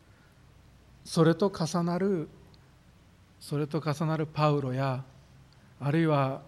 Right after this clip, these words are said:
伝道に使わされた多くの生徒たち、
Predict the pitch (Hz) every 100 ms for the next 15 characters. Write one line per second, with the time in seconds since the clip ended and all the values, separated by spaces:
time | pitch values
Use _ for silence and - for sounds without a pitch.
0 | - - 139 139 135 139 139 - 151 147
1 | 156 135 135 139 131 123 - - - 175
2 | 139 - 147 135 180 170 135 127 120 -